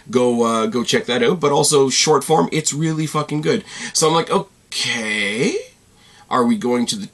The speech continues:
trench and bringing back dinosaurs?" And it's like, "No, here's this big, uh, beast that's been, uh, running shit for sixty-five million years. Do you think it's the T-Rex?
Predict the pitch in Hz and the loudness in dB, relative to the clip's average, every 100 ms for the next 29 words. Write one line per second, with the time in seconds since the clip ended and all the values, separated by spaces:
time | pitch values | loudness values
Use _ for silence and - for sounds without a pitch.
0 | _ - 131 185 151 139 147 151 151 160 | _ -2 0 0 -2 -2 -2 -2 -2 -2
1 | 190 190 143 131 156 156 170 180 175 117 | -2 -2 -2 0 0 2 0 2 2 0
2 | - - - 185 180 170 156 151 180 165 | -4 -12 0 2 2 0 -2 -2 -2 0
3 | 175 175 170 139 190 185 - 139 - 135 | 0 0 0 0 0 0 2 0 0 0
4 | 135 139 135 131 151 151 139 139 - 135 | 2 2 2 2 2 2 2 0 0 -2
5 | 131 143 143 143 139 139 160 131 113 123 | -2 0 2 2 2 2 2 2 2 2
6 | 117 156 170 - 143 - 147 170 170 185 | 2 0 -2 -4 -4 -4 0 2 2 0
7 | 180 | -2